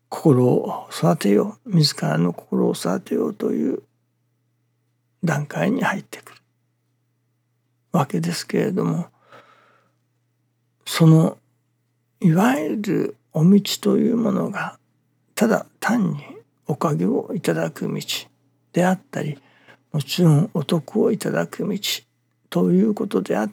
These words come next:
たり、まあ、いずれも五十歩、百歩のところもありますけれども、そのもう一つ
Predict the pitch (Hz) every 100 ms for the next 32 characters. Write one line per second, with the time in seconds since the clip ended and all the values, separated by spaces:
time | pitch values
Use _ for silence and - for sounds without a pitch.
0 | - - 170 233 202 160 147 - 151 170
1 | 202 196 104 104 - _ - - _ _
2 | _ _ _ _ _ _ _ _ - 208
3 | 151 196 - - 170 202 - 170 170 160
4 | 151 170 175 180 180 180 - 160 196 180
5 | 180 - - - - - 196 - - -
6 | _ _ _ _ _ _ _ - - 190
7 | 233 - _ - 175 214 262 277 330 262
8 | - 302 269 - -